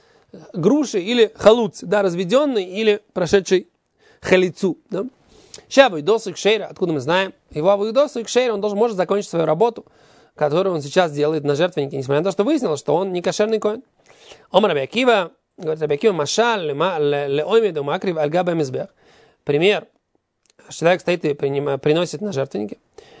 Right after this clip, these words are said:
Вынуть, да, и стало известно, что Бааль Мум, что он, э, Бааль Мум, то есть он, он ущербный коин, у него есть какая-то, э, физический недуг, э, физический ущерб, Шабой Досы, псула его, э, работа, служение в храме,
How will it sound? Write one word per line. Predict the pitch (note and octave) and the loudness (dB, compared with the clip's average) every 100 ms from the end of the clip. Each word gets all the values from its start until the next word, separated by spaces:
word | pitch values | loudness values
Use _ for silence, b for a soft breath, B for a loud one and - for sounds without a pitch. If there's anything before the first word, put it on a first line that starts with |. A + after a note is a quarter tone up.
| _ | _
Вынуть, | E3+ B3+ F3+ B2+ | 2 2 2 -2
да, | C3+ G#3+ F3+ | 0 2 0
и | |
стало | C#3+ D3 | 0 -2
известно, | F#3+ F3+ | -2 -4
что | C#3+ G#3 | -2 2
Бааль | E3 F#3+ | 4 2
Мум, | E3 C3+ C#3 - _ _ _ _ | 0 -4 -4 -8 _ _ _ _
что | - F3 A3 | -16 -14 -2
он, | F3+ G#3 G#3+ G#3 _ | 2 2 2 -6 _
э, | - C#3+ C#3+ | -6 -4 0
Бааль | C#3 E3+ D3 | 4 4 2
Мум, | D3+ A#3+ A3 | -4 -4 -4
то | |
есть | D3+ - | -6 -4
он, | D3 C#3+ C#3+ | -2 0 -2
он | D3 D3 D3 | 0 -2 -2
ущербный | D#3 - G#3 G#3+ G3+ | -4 2 2 2 0
коин, | F3+ D#3+ | -2 -2
у | |
него | B2+ B2+ | -4 -4
есть | B2+ | -6
какая-то, | C3+ C#3+ C3+ - - | -4 -4 -2 -4 -8
э, | - D3 | -2 -2
физический | C3 C#3+ E3 - C#3 | -2 -4 -4 -4 -4
недуг, | C3+ F3+ A#3+ - b b b b _ | 0 0 -2 -6 b b b b _
э, | C#3+ C#3 C3 C3 C3 C3+ - | -6 -2 -2 -2 -2 -4 -6
физический | C#3+ F3 D3 - C3+ | -4 -4 -4 -6 -6
ущерб, | B2+ G#3+ B3 - _ - | -4 -4 -4 -10 _ -6
Шабой | - F#3+ C#3+ | -2 -2 -2
Досы, | C3+ A3 A#3+ | -2 -2 -2
псула | A#3+ - D#3+ | -10 -6 -4
его, | D3+ C#3 D#3 A3 G#3+ - - | -2 -2 2 2 0 -6 -6
э, | C#3 C3+ B2+ | -4 -2 -2
работа, | B2 C3+ G3 B3+ A#3 B3 _ _ _ _ _ | -4 0 0 0 -2 -6 _ _ _ _ _
служение | - D3 E3+ F3+ | -10 -6 -2 -4
в | |
храме, | - D#3+ B3+ | -2 -2 -2